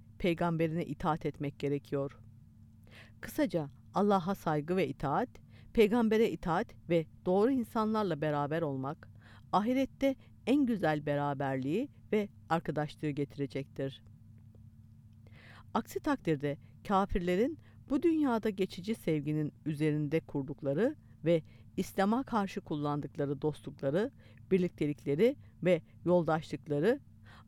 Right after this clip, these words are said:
ahirette lanetlemeyi, tanımazlığı getirecektir. Bunlar da yetmeyecektir. Bu Kur'an'ı dinlemeyiniz, okunurken gürültü çıkarınız ki duyulmasını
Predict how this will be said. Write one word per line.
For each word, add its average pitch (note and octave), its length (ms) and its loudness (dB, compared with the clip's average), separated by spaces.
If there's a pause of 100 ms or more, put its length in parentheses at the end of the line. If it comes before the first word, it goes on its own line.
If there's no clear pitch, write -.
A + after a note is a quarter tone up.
ahirette A3 600 4
lanetlemeyi, E3 880 2 (380)
tanımazlığı F#3+ 600 4
getirecektir. C#3+ 920 -4 (960)
Bunlar F#3+ 400 4
da C4 180 2 (120)
yetmeyecektir. F3 920 0 (840)
Bu G3 160 -2
Kur'an'ı A3 640 2
dinlemeyiniz, D#3+ 880 0 (360)
okunurken A#3 760 2
gürültü F3+ 340 -2
çıkarınız E3+ 580 0
ki D4 240 -4 (300)
duyulmasını G3 640 2